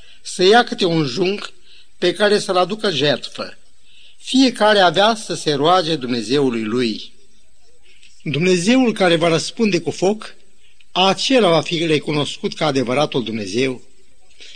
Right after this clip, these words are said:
Ilie a pregătit jertfa, apoi a poruncit să se verse patru vedre de apă peste jertfă și peste lemnele pe care era așezată jertfa.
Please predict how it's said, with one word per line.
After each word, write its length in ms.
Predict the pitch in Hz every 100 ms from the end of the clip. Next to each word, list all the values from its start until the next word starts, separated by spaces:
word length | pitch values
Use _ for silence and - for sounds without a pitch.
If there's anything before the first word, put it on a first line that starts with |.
| -
Ilie 640 | 180 185 220 240 247 233 - - -
a 180 | - 185
pregătit 540 | 185 190 180 190 233 151
jertfa, 640 | 143 175 - - 202 214 - - - - -
apoi 520 | - 185 185 240 247
a 100 | 208
poruncit 580 | 165 170 180 185 170 233
să 100 | 180
se 160 | 147 170
verse 480 | 143 196 196 - 165
patru 400 | - 233 226 185
vedre 360 | 165 185 147
de 120 | 127
apă 520 | 131 143 156 202 214 - - - - - -
peste 360 | 190 180 190 165
jertfă 480 | 147 208 208 - 214
și 200 | 214 180
peste 340 | 180 - 175
lemnele 520 | 156 190 202 196 185
pe 160 | 175 147
care 220 | 156 156
era 220 | 151 151
așezată 520 | 143 - 151 170 180
jertfa. 580 | 170 190 - - - -